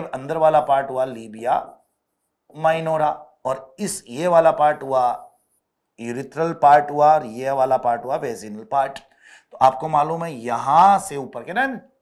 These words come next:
teeny finger like structure which lie at the upper junction of two labia, यहाँ वाले पार्ट पर एक, एक फिंगर लाइक, एक टीनी छोटा सा फिंगर लाइक प्रोजेक्शन के रूप में स्ट्रक्चर दिखता है,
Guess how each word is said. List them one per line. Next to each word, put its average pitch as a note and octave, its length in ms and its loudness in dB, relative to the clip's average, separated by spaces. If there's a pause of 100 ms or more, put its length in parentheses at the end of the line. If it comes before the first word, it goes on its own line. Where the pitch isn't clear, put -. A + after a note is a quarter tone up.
teeny F#3 380 -10
finger D#3+ 320 -10
like D3 280 2
structure C#3 520 -6 (260)
which C#3 200 -12
lie C3 260 2
at B2+ 220 -4
the B2 100 -2 (160)
upper - 400 4
junction C#3+ 320 -6 (140)
of B2+ 260 -4
two C#3 180 -14
labia, A2 400 -14
यहाँ C#3+ 380 4
वाले D3 300 2
पार्ट B2 320 0
पर A#2+ 120 -6
एक, G#2 220 -14 (560)
एक A2 180 -16
फिंगर D3 380 -2
लाइक, C3+ 280 2
एक - 260 -14
टीनी D#3 240 -12
छोटा E3 360 -2
सा D#3 160 -4
फिंगर C3+ 320 -10
लाइक C3 220 -6
प्रोजेक्शन A#2+ 480 -12
के A#2 100 -16
रूप A2 240 -16
में A#2 160 -14
स्ट्रक्चर A#2+ 380 -10
दिखता A#2 400 0
है, A#2 200 -4